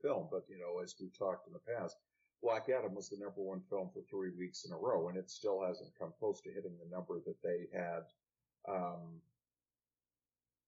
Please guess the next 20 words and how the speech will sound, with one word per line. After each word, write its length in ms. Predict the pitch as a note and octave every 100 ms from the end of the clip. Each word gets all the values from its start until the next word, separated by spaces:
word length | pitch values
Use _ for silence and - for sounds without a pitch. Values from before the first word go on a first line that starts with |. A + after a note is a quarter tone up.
| _ _ _ _ _ _ _ _ _ _ -
uh, 160 | G2
what 140 | F#2+ F#2
do 40 |
you 60 | -
call 260 | F#2+ F2+ - _ _ _ _ _ _ _ _ _ _ _ _ _ -
it? 40 |
A-, 400 | A2 - A2 A2
as 300 | G2+ - - - _ - -
the 100 | B2+
numbers 380 | G#2+ G#2+ G#2 -
that 160 | F#2+ F#2
they 160 | F2+
expected. 640 | E2+ - - C3+ A#2+ - E2 F#2
And 80 |
of 80 | F#2 - -
course, 540 | G2 F#2+ F2+ - - _ _ _ _ _ _ _ _ -
it's 220 | A#2 -
always 360 | B2+ A#2+ A2 -
a 100 | G2
big 200 | G#2+